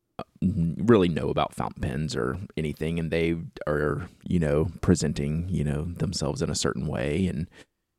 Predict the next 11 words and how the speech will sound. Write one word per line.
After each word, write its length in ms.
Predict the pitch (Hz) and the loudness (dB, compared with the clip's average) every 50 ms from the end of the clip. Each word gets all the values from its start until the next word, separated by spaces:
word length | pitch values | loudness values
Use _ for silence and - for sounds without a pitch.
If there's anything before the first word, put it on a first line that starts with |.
| _ _ - | _ _ 4
you 160 | 98 107 101 | 6 6 6
cause 480 | - - - 85 73 73 82 85 82 82 | 6 4 4 4 6 6 4 2 2 0
them 380 | 76 78 78 82 87 92 95 101 104 110 - - - - _ _ _ _ _ - | 0 2 2 2 0 0 -2 -2 -6 -10 -14 -18 -20 -20 _ _ _ _ _ 0
to 340 | - 85 78 73 67 73 | 2 4 4 4 2 0
basically 560 | 80 151 - - 67 69 - - - - 71 71 | -2 -4 -2 0 0 0 0 -2 -2 -2 0 0
have 160 | 82 78 - | 2 0 0
a 60 | - | 0
panic 360 | - - 76 65 73 - - | -2 -2 -2 -2 -4 -4 -4
attack, 480 | 85 - - 78 82 87 85 - - - _ _ _ _ _ - | -4 -2 -2 0 0 -2 -2 -6 -8 -16 _ _ _ _ _ 0
and 160 | 90 85 82 80 | 2 2 4 4
then 420 | 87 82 76 78 78 78 - 95 | 4 4 4 2 0 -2 -4 -6